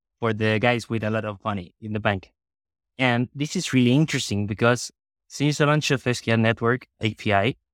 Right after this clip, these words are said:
you will need to invest a lot of money to have, like, a fine value in the postbank if you were targeting one countries, for example. And now with low anonymity levels, for example, and coarse values, small developers will be introduced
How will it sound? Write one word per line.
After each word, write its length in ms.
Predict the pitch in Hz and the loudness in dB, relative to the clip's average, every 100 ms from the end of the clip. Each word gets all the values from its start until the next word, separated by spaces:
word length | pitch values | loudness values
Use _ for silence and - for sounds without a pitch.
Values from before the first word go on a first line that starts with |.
| _ _ _ | _ _ _
you 220 | 113 127 | 4 6
will 140 | 151 151 | 6 4
need 220 | 147 139 | 2 0
to 160 | - | 0
invest 380 | 131 107 113 - | 0 0 -2 0
a 40 | 107 | -2
lot 140 | 110 | 0
of 180 | 107 - | -2 0
money 260 | 120 131 104 | 0 0 -4
to 160 | - | -4
have, 220 | 104 101 | -2 0
like, 220 | 101 98 101 | -2 -6 -8
a 80 | |
fine 280 | 95 101 101 | -6 -4 -2
value 220 | 101 98 | 0 -2
in 80 | 98 | -2
the 80 | 95 | -4
postbank 380 | 98 95 - - _ _ _ _ _ _ | -2 -4 -6 -14 _ _ _ _ _ _
if 240 | 113 107 - | -2 0 2
you 100 | 107 | 4
were 260 | 107 104 | 4 4
targeting 580 | 98 107 107 104 101 98 - | 2 2 2 2 -2 -4 -2
one 180 | 101 98 | -2 0
countries, 320 | 101 98 98 | -4 -6 -6
for 120 | - | -4
example. 400 | 92 - 98 95 - _ _ _ _ _ _ | -6 -6 -6 -8 -12 _ _ _ _ _ _
And 200 | 127 113 | 0 2
now 300 | 143 147 156 _ _ _ 107 | 2 2 -2 _ _ _ -4
with 200 | 104 98 | -4 -2
low 260 | 101 113 123 | -2 0 2
anonymity 460 | 123 120 117 110 | 2 0 -2 -2
levels, 380 | 113 120 110 113 | 2 2 0 -4
for 100 | - | -6
example, 420 | 98 110 107 107 | -4 -2 -2 -2
and 240 | 98 98 95 | -2 -4 0
coarse 240 | 113 123 | 2 2
values, 540 | 117 113 104 113 - _ _ _ _ _ _ _ | 2 2 2 0 -6 _ _ _ _ _ _ _
small 280 | - - 139 | -12 -2 0
developers 720 | 131 120 117 101 107 104 - _ _ _ _ _ _ - | 0 2 2 2 0 -2 -6 _ _ _ _ _ _ 0
will 140 | 127 | 2
be 120 | 117 | 4
introduced 600 | 120 107 101 104 95 - | 4 2 2 2 2 -4